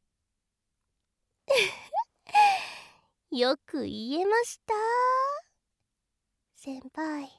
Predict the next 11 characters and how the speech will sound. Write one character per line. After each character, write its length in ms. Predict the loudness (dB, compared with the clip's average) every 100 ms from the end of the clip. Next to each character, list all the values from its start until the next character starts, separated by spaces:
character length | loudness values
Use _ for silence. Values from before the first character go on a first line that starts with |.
| _ _ _ _ _ _ _ _ _
ち 100 | -16
ゃ 200 | -12 -12
ん 100 | -10
と 160 | -6 -4
見 160 | -4
て 140 | -8 -12
て。 140 | -12 -10 -10 -12 -14 _ _ _ -20 -20 -20 -20 _ _ _
私 380 | -16 -14 -12 -6
の 140 | -4
指 340 | -4 -4 -6 -8
が、 340 | -8 -10 -12